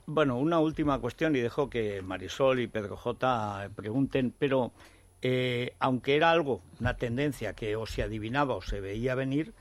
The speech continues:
las últimas encuestas ya dan clara la irrupción de Vox en todo, eh, desde el Parlamento de Cataluña hasta el Parlamento Nacional, hasta el Parlamento Europeo, donde la ley electoral es la que más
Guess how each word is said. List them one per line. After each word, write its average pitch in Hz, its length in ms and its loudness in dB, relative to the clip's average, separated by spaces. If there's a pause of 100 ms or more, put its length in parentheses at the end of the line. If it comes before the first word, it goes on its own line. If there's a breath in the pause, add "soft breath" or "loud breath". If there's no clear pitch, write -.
(320 soft breath)
las 117 360 0
últimas 156 420 2
encuestas 170 640 0
ya 131 220 -2
dan 131 160 0
clara 139 420 0
la 113 160 -4
irrupción 113 560 -6
de 117 120 -2
Vox 147 420 0 (460 soft breath)
en 165 260 4
todo, 139 420 4 (160)
eh, 110 260 -2
desde 110 260 -6
el 113 80 -6
Parlamento 135 540 -2
de 156 560 4
Cataluña 175 720 2 (480 soft breath)
hasta 110 340 -4
el 98 60 -6
Parlamento 107 540 -2
Nacional, 151 720 2
hasta 139 240 -2
el 127 80 -4
Parlamento 120 500 -4
Europeo, 156 400 2
donde 147 320 2
la 127 200 0
ley 139 280 -2 (140)
electoral 127 560 0
es 135 140 -4
la 101 120 -4
que 104 120 -6
más 131 400 -2